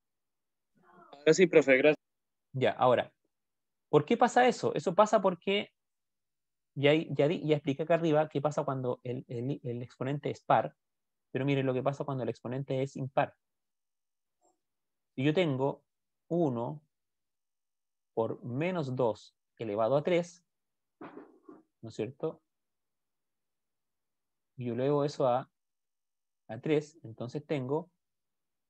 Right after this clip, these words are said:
Speaker 2: menos dos por menos dos por menos dos, ¿no es cierto? Entonces multiplico. Menos dos por menos dos me da cuatro positivo. Pero por menos dos, que es negativo, me da menos ocho.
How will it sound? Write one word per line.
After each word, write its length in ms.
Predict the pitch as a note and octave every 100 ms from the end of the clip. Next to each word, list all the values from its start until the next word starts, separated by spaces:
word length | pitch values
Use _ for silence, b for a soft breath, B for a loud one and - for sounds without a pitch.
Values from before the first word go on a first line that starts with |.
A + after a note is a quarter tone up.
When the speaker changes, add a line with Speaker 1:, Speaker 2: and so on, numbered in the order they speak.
| _ A#2
Speaker 2:
menos 340 | G#2 A2 B2
dos 520 | D3 D3+ D3+ E3+ - _ _ _ _ _ _ _
por 160 | - F#2
menos 280 | G2+ A#2+ B2
dos 380 | D3+ D3 D3+ _ _ _ _ _ -
por 120 | A2+
menos 200 | B2+ D#3
dos, 100 | F#3+
¿no 80 | A2
es 60 |
cierto? 280 | B2+ - -
Entonces 240 | D3 B2 C3
multiplico. 420 | C#3+ D3 A#2 - _
Menos 220 | B2 C3
dos 140 | D#3 E3
por 100 | E3+
menos 240 | E3+ F3
dos 300 | G3 A#3 _ _ _
me 100 | B2
da 100 | A#2+
cuatro 280 | B2+ B2+ C#3
positivo. 440 | C#3 C#3 E3 A2 - _ _ _ _ _ _ _ _ _ _ _ _
Pero 180 | A#2 A2+
por 160 | G#2+
menos 320 | A2+ E3 G#3 E3+
dos, 160 | F3
que 100 | -
es 60 | C3+
negativo, 580 | A#2 A#2+ E3 C3+ E3 F#3
me 160 | B2 A2+
da 220 | B2 -
menos 640 | C#3 A2+ G#2+ G#2+ D3+ - _ _ _ _ _
ocho. 320 | G#2+ -